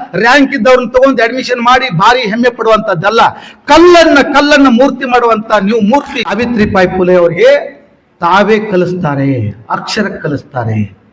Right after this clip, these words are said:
ಮುಂದೆ ಆ ಎಮ್ಮ ಪಾಸಾಗಿ ನಾರ್ಮಲ್ ಅನ್ನುವಂಥ ಒಂದು ತರಬೇತಿ ಕೇಂದ್ರದಲ್ಲಿ ಮೊದಲು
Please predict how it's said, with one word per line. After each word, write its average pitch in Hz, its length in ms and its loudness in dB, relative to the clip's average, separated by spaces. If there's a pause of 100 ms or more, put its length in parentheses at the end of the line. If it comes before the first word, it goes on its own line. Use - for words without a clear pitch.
(560)
ಮುಂದೆ 330 300 4
ಆ 302 100 6
ಎಮ್ಮ 262 380 4
ಪಾಸಾಗಿ 254 880 2 (680)
ನಾರ್ಮಲ್ 311 500 4
ಅನ್ನುವಂಥ 277 380 2 (140)
ಒಂದು 220 500 2 (880)
ತರಬೇತಿ 285 500 2
ಕೇಂದ್ರದಲ್ಲಿ 233 600 2
ಮೊದಲು 277 920 2